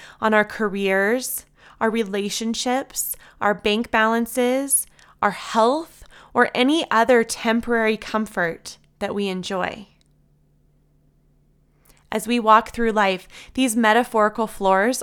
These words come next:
are going to literally fall out from right underneath us. And no matter what precautions we take, no matter how many plan Bs, plan Cs, plan Zs we make,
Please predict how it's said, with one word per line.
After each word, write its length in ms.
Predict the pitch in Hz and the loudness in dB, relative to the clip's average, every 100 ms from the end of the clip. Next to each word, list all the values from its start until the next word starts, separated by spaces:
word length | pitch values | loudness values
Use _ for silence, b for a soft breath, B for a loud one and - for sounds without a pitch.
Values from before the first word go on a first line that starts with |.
| - | 0
are 120 | 220 | 2
going 220 | 233 226 | 4 0
to 180 | - 233 | -2 -6
literally 480 | 214 226 285 262 233 | -2 0 2 0 -2
fall 420 | - 220 233 262 | 2 6 8 6
out 340 | - 233 214 - | 6 4 4 -4
from 240 | 220 208 | -4 0
right 160 | 196 190 | 0 0
underneath 480 | 196 202 196 208 196 | 0 -2 -2 -4 -8
us. 480 | - 208 - - - _ _ _ _ B B B - | -12 -12 -10 -10 -14 _ _ _ _ B B B 0
And 140 | 240 | 4
no 100 | 254 | 6
matter 320 | 247 254 302 | 6 6 4
what 200 | 302 285 | 2 -2
precautions 720 | - 285 254 233 226 240 240 | -4 -8 4 4 4 -4 -4
we 100 | 247 | -6
take, 480 | 240 240 240 - - _ B B B | -6 -2 -2 -4 -20 _ B B B
no 120 | 240 | 2
matter 500 | 233 226 240 277 294 - B - | 4 6 6 6 4 2 B 0
how 160 | 262 | 2
many 420 | 247 247 254 254 | 4 4 2 2
plan 480 | 254 - 233 226 214 | 0 -2 -2 0 0
Bs, 540 | 185 226 226 233 226 - | -2 -2 -2 -2 -2 -6
plan 360 | - 208 202 | -4 -2 -2
Cs, 680 | 202 - 233 226 220 220 220 - B - | -4 -4 -4 -2 -2 -4 -6 -16 B -4
plan 340 | 254 240 214 | 2 2 2
Zs 540 | 170 208 233 254 226 | -2 -2 0 0 -2
we 160 | 208 208 | -2 -4
make, 520 | 196 202 196 247 - | -2 -2 -2 -6 -12